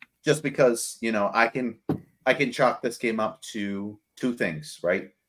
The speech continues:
What you, what you just said, Bills don't have a very good run defense. Jags ran all over them. And the fact that Jags have been over in London for a week and a half now, and the Bills looked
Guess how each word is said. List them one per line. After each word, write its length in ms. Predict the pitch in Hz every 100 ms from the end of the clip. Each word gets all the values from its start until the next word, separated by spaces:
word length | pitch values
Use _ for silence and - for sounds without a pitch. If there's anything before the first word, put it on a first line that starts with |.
| _ _
What 160 | 98 95
you, 160 | 95 -
what 180 | 101 110
you 100 | 120
just 220 | 120 -
said, 400 | 123 127 151 151 _ _ _ _ _ - - -
Bills 240 | 110 104
don't 160 | - 110
have 160 | 110 110
a 80 |
very 180 | 107 107
good 140 | 104 104
run 220 | 104 101
defense. 460 | 101 101 120 147
Jags 300 | - 101 90
ran 220 | 101 101 104
all 180 | 101
over 220 | 92 85 85
them. 160 | 87 - _ - _
And 220 | 101 107
the 100 | 101
fact 300 | - 101 98
that 320 | 104 98 - - _
Jags 260 | 85 90
have 100 | 87
been 100 | 101
over 260 | 110 117 110
in 100 | 95
London 340 | 90 87 87 87
for 140 | 85
a 60 | 85
week 200 | 101 110
and 80 |
a 60 | 107
half 260 | 117 110 -
now, 300 | 85 90 - _ _ _
and 100 | 90
the 60 | 80
Bills 380 | 90 85 -
looked 340 | 90 87 -